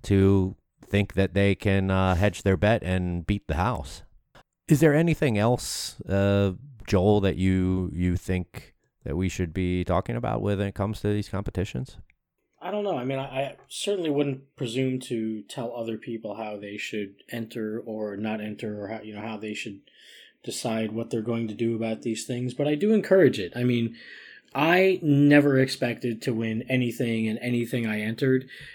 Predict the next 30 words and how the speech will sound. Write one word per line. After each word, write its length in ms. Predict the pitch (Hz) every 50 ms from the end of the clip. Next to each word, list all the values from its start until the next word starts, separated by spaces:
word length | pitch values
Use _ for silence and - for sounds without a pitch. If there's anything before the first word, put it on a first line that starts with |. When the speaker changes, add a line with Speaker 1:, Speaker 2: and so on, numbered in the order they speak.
| - _
Speaker 2:
and 420 | - 120 113 110 110 110 110 110 110
have 280 | 123 123 123 110 104
been 240 | 117 117 113 110 110
completely 560 | - - 123 117 110 - - 147 131 127 127
blown 280 | 113 113 120 120 120 113
away 260 | 110 107 113 113 107 107
by, 240 | 101 104 104 101
you 180 | 101 107 107 110
know, 120 | 107 104
a 40 | 104
few 220 | - - 139 120 117
of 80 | 110
the 80 | 113 110
awards 340 | 107 107 110 110 110 107 117
we 120 | 110 101
have 240 | 113 117 117 113 117
won, 260 | 120 120 120 123 117
and 160 | 110 104 104 - - - - - - - - - - - - - - - - - - _ -
I 100 | 127 139
especially 840 | 147 143 143 - 175 180 170 - - 202 196 190 185 180 175 - - _ _ _ _ _ _ _ _ _ _ _ _ _ _ _
feel 400 | - - - - 147 143 143 135
most 320 | 131 123 127 131 131 131 -
proud 280 | - 147 131 131 131
about 180 | 123 117 117 -
the 80 | 123
ones 460 | 110 110 120 120 117 120 120 117 110 120
that 220 | 113 110 110 107 -
I 140 | 117 113 113
know, 220 | 113 110 113 117
like, 340 | 117 117 113 107 107 -